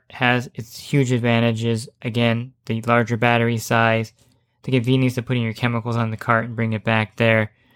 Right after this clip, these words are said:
But the drawback, of course, is you have to have the suitable access to bring it back there. And it is on the back of your truck, which gives you a very professional look,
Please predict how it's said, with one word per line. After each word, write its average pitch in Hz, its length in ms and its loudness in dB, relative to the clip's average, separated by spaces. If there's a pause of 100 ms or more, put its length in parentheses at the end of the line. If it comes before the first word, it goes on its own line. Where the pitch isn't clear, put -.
(320)
But 120 240 2
the 139 80 -2
drawback, 120 500 2
of 107 120 -10
course, 110 260 0
is 110 140 -4
you 113 80 0
have 110 220 -2
to 113 140 -2
have 107 300 0
the 107 140 -6
suitable 113 640 -2 (280)
access 110 440 -4
to 113 80 -6
bring 113 200 -2
it 107 100 -4
back 107 320 -2
there. 107 340 0 (480)
And 127 120 0
it 127 60 4
is 131 160 2
on 123 80 2
the 120 60 -4
back 117 240 0
of - 60 -8
your 117 100 -2
truck, 117 360 0
which 127 160 -6
gives 185 200 2
you 160 100 2
a 135 160 0
very 131 240 2
professional 123 600 -2
look, 117 340 0